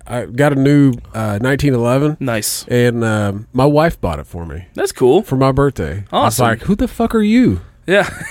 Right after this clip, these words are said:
Speaker 2: What do I need to be defending
Speaker 1: Yeah.
Speaker 2: you from? Yeah.
Speaker 1: And so I finally went, I finally went and shot it this morning. I didn't want to, but I felt, I was like, "Fuck, I need to go. I haven't
Speaker 2: Yeah.
Speaker 1: shot it yet. I need to go shoot it." And there were a shitload of people there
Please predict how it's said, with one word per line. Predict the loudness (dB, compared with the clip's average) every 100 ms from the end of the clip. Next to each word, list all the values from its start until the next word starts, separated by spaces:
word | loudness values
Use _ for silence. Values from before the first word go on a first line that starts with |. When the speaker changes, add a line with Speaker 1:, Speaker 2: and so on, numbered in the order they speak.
| -16 -12 -10 -10 -12 -20 -20 -20 -4
Speaker 2:
What | 0 2
do | 2
I | 2
need | 0 -2
to | -2
be | 2
defending | 2 2 0 2 4
Speaker 1:
Yeah. | 4
Speaker 2:
you | 4
from? | 4 0 -2
Yeah. | 0 0 2
Speaker 1:
And | 0
so | 2
I | 2
finally | 2 4 4
went, | 2 0
I | 0
finally | 2 4
went | 2
and | 0
shot | 2 2 2
it |
this | -2 -8
morning. | -6 -4 -2
I | 0
didn't | 2 2
want | 0 0
to, | 0 2
but | 0
I | -2
felt, | -4 -2
I | -2
was | -4
like, | -8
"Fuck, | -10 -12 -10
I |
need | -12 -12
to | -14
go. | -14 -14 -14 -10
I | -4
haven't | -4 -2
Speaker 2:
Yeah. |
Speaker 1:
shot | -2 -4
it | -4
yet. | -4 -6
I | -6
need | -8
to | -8
go | -10
shoot | -10 -12 -12
it." | -16 _ -20 -20 -20 _
And | -4 0 0 0 -4 -8 0
there | 4 6 6
were | 4 4 4 4 4 4 2 -4 _ _ _ _ _
a | -6 -4
shitload | -4 -6 0 2 2 2 2 2
of | 2
people | 0 0 -4
there | -4 -2 -2 -4